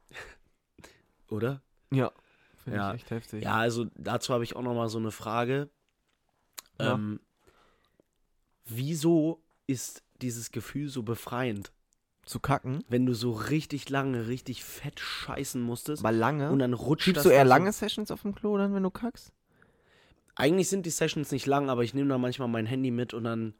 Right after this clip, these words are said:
Speaker 2: Weil ich bin halt echt so ein richtiger Schnellscheißer, muss ich sagen.
Speaker 1: Ja, aber
Speaker 2: Also ich brauch halt
Speaker 1: manchmal
Speaker 2: echt nicht
Speaker 1: köttelt
Speaker 2: länger.
Speaker 1: man ja noch so <laughs> zehn Minuten
Speaker 2: Ähm,
Speaker 1: vor
Speaker 2: ja.
Speaker 1: sich hin.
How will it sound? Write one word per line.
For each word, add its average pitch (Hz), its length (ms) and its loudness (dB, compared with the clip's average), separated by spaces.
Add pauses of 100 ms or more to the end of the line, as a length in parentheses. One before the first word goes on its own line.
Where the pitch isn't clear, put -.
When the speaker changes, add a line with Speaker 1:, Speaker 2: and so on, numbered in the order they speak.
Speaker 2:
Weil 127 120 8
ich 135 60 6
bin 160 120 8
halt 160 120 12
echt - 220 0
so 139 80 0
ein 131 80 2
richtiger 131 400 0
Schnellscheißer, 113 800 0
muss 104 180 -8
ich 101 100 -12
sagen. 107 340 -4 (160)
Speaker 1:
Ja, 110 280 0
aber 113 200 0
Speaker 2:
Also 120 180 4
ich 120 80 -2
brauch 160 220 12
halt 165 100 10
Speaker 1:
manchmal 156 280 4
Speaker 2:
echt 170 40 2
nicht 165 80 2
Speaker 1:
köttelt 160 180 8
Speaker 2:
länger. 160 140 6
Speaker 1:
man 147 160 2
ja 143 80 4
noch 143 160 0
so 131 360 0 (200)
<laughs> 160 180 0
zehn 170 380 2
Minuten 170 600 2 (160)
Speaker 2:
Ähm, 135 540 10 (460)
Speaker 1:
vor 220 280 2 (100)
Speaker 2:
ja. 131 260 12
Speaker 1:
sich 120 100 -4
hin. 147 300 0